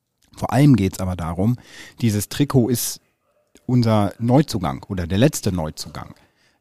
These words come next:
Denn, äh, wir kaufen nicht, wir warten darauf, dass je-, oder wir freuen uns darüber, wenn Leute eben Trikots uns überlassen. Also wir, wir stärken den Markt da nicht oder diesen Verkäufermarkt nicht. Und da hat jemand nach, äh,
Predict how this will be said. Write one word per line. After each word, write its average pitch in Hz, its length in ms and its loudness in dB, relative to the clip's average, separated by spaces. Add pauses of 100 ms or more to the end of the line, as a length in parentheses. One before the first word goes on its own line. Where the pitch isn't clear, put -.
(460)
Denn, 107 580 4
äh, 101 220 -2 (100)
wir 104 160 -6
kaufen 139 400 0
nicht, 175 460 2
wir 110 160 2
warten 107 340 2
darauf, 113 440 2
dass - 280 -6
je-, 110 80 -4
oder 95 240 -4
wir 82 160 -6
freuen 110 320 -2
uns 104 160 -2
darüber, 104 400 -4
wenn 95 160 -4
Leute 101 460 -2
eben 95 320 -2 (320)
Trikots 113 400 -6
uns 120 280 -2
überlassen. 113 720 0
Also 101 200 -6
wir, 95 260 -2
wir 87 140 -6
stärken 104 520 -4
den 95 160 -4
Markt 92 380 -6
da 107 60 -4
nicht 110 240 -4
oder 85 160 -8
diesen 82 380 -8 (280)
Verkäufermarkt 110 920 -4
nicht. 127 220 -2 (380)
Und 127 320 4
da 104 80 2
hat 131 180 0
jemand 131 280 2
nach, 120 260 0 (200)
äh, 139 180 0